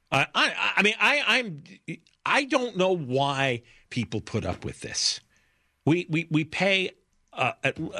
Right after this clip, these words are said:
a, like, a dollar and a quarter to a dollar fifty extra in gas than any other state. Most of that is taxes. There's also a lot of regulation here. There's a lot of stupid laws. You, do you know,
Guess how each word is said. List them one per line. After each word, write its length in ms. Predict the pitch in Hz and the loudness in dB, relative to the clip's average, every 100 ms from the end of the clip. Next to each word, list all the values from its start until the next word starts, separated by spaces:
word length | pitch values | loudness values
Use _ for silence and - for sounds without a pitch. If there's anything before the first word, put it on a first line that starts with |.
| 110 | -4
a, 100 | 135 | 0
like, 140 | 127 117 | 0 0
a 40 | |
dollar 380 | 107 165 226 254 | 2 2 2 0
and 80 | 233 | 0
a 40 | |
quarter 340 | 185 160 151 147 | -2 0 0 0
to 120 | 110 | -2
a 60 | 92 | 0
dollar 360 | 127 156 175 | 0 2 0
fifty 460 | - 156 - 139 - | -2 -4 -2 -6 -4
extra 400 | 113 - - 117 - | -4 -2 0 -2 0
in 160 | 104 | 0
gas 520 | 98 90 82 - - - - - - | 0 0 -2 -2 -2 -4 -14 -20 -4
than 120 | 107 - | -2 2
any 220 | 123 135 | 0 0
other 140 | 120 | -2
state. 420 | 113 - 92 - | -2 0 0 0
Most 400 | 110 117 151 - | 0 0 0 -2
of 100 | 175 | -2
that 220 | 147 139 120 | 0 0 -2
is 120 | - | -6
taxes. 540 | 107 92 - 85 87 - - - | -4 -4 -4 -2 -2 -4 -12 -2
There's 160 | 107 | 0
also 300 | 120 117 131 | 2 2 0
a 40 | 107 | 0
lot 260 | 104 127 | 0 0
of 140 | 151 127 | 0 2
regulation 680 | 135 135 120 120 117 113 101 | 2 0 -4 -2 0 -2 -2
here. 360 | 92 90 95 - - - - | -4 -4 -6 -8 -16 -10 -2
There's 180 | 127 120 | 0 0
a 40 | |
lot 240 | 113 147 | 2 2
of 80 | 165 | 2
stupid 540 | - - - 147 127 101 | 0 0 0 -2 -4 -2
laws. 460 | 104 113 104 - | 0 0 0 -2
You, 60 | 147 | -4
do 200 | - 196 | 0 0
you 60 | |
know, 180 | 339 370 | 2 -2